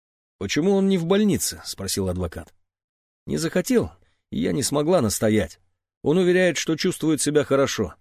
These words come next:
По словам Олега, его отсутствие в школе будет воспринято Мансуром как трусость». «Интересная логика. Но что-то в этом мальчишеском упрямстве есть», признал Павлов. «Я как раз свободна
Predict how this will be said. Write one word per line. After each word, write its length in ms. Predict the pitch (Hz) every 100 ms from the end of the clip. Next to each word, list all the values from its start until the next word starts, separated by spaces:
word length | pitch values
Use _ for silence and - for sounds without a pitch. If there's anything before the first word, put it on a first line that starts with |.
| _ _ _ -
По 60 |
словам 380 | 107 143 160 156
Олега, 260 | 147 165 120
его 260 | 123 147
отсутствие 480 | 127 143 - 135 127
в 60 | -
школе 320 | - 165 147
будет 320 | 139 143 120
воспринято 540 | 127 123 147 139 139
Мансуром 480 | 135 127 - 139 127
как 180 | 135 -
трусость». 640 | 160 180 - - - - _ _ _ _ _ _
«Интересная 680 | 107 127 175 165 147 147 143
логика. 600 | 147 135 127 131 107 - _ _ _ _ _
Но 140 | -
что-то 300 | 151 226 190
в 60 | 180
этом 220 | 190 170
мальчишеском 720 | 165 156 - 175 151 - 151
упрямстве 540 | 139 165 151 - 139 139
есть», 560 | 156 117 - - - _
признал 380 | 101 98 98 85
Павлов. 440 | 92 80 80 - _ _ _ _ _ _ _ _
«Я 120 | 139
как 200 | 156 165
раз 200 | 180 170
свободна 600 | - 151 147 214 98 78